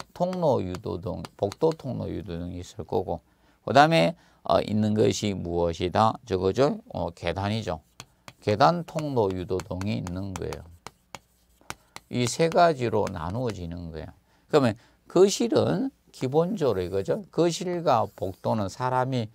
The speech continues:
가야 되잖아요. 얘는 계단 참이나 경사로 참에 설치하니까, 참에 설치하니까 거리가 없죠. 그래서 이제 거실이나 복도,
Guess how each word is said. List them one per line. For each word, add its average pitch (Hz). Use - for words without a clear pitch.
가야 113
되잖아요. 87
얘는 120
계단 127
참이나 156
경사로 101
참에 151
설치하니까, 90
참에 175
설치하니까 95
거리가 113
없죠. 87
그래서 139
이제 127
거실이나 175
복도, 165